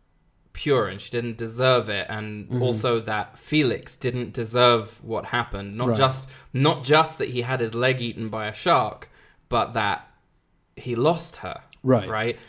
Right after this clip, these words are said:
Speaker 1: And so that felt very powerful to me when I was watching it, like that he was motivated not just by
Speaker 2: Right.
Speaker 1: what happened to Felix, but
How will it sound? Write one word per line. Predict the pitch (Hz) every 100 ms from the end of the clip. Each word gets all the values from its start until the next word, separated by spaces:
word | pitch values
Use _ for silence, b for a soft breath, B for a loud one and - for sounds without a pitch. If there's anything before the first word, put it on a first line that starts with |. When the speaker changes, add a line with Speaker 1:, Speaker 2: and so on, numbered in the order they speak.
| B
Speaker 1:
And | - 127
so | 131 135 131
that | - 117 131 139 - -
felt | - - 131 113
very | 110 123 143 143 123
powerful | 107 98 - 95
to | 95
me | 101 101
when | 98 101
I |
was | 98 98
watching | 98 - 95
it, | 95
like | 98
that | 101 104
he | 107
was | 107 104 107 -
motivated | 117 135 143 123 113 113 139
not | 156 -
just | 320 220 131
by | 117 110 104 B 120
Speaker 2:
Right. | 110
Speaker 1:
what | 107
happened | 117 117 113
to | 110
Felix, | 185 202 110 -
but | 110 -